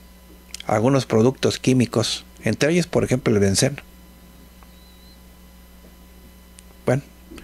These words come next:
también hay que considerar, ¿no? Si vamos ahondando más en el tema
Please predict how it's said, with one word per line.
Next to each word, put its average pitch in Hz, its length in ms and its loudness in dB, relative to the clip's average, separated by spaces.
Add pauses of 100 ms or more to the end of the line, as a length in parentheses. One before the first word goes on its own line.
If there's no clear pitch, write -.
(600)
también 123 240 2
hay 139 80 0
que 127 140 -2
considerar, 117 500 2
¿no? 170 260 0 (1300)
Si 104 440 2
vamos 120 720 -2 (920)
ahondando 117 420 2
más 117 260 4
en - 80 -2
el 113 120 0
tema 110 300 -4